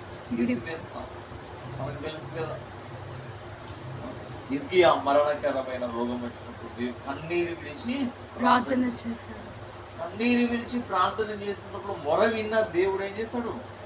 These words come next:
Speaker 1: ఆపదలో
Speaker 2: ఆ-
Speaker 1: ఉన్నాడు, ఆపత్కాలంలో నేనున్నాను ప్రభువా,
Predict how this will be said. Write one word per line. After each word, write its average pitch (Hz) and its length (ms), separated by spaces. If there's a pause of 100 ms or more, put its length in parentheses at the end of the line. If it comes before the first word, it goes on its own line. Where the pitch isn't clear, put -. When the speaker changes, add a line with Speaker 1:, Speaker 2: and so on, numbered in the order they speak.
(140)
Speaker 1:
ఆపదలో 165 280
Speaker 2:
ఆ- 226 60
Speaker 1:
ఉన్నాడు, 180 840
ఆపత్కాలంలో 175 800
నేనున్నాను 170 540
ప్రభువా, 165 580